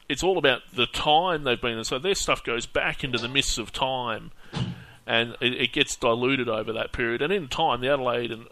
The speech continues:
you know, the Adelaide and Port and Fremantle West Coast ones, they may well get the dilution as well. But two team, uh, two teams in one city, and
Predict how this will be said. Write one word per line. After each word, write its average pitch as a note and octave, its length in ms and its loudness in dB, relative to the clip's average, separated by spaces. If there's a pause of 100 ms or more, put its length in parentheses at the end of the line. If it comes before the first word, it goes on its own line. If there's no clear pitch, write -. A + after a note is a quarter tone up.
(120)
you C#3 100 -2
know, A2 140 -4
the C#3 160 -2
Adelaide C3 320 4
and A#2+ 120 -10
Port C3 280 -2
and A#2 120 -16
Fremantle B2 440 -2
West A#2+ 200 -2
Coast A#2+ 200 -6
ones, C3 160 -8
they C3+ 120 2
may B2 160 4
well B2 200 0
get - 240 -6
the A#2+ 80 -2
dilution A#2 500 -4
as A#2+ 140 -8
well. C3+ 200 -2
But - 140 -8 (880)
two D#3 160 4
team, D3 420 2
uh, B2+ 120 6
two C#3+ 240 0
teams C#3+ 400 0
in B2 180 -6
one B2+ 200 -2
city, D#3+ 340 -2
and B2+ 180 -12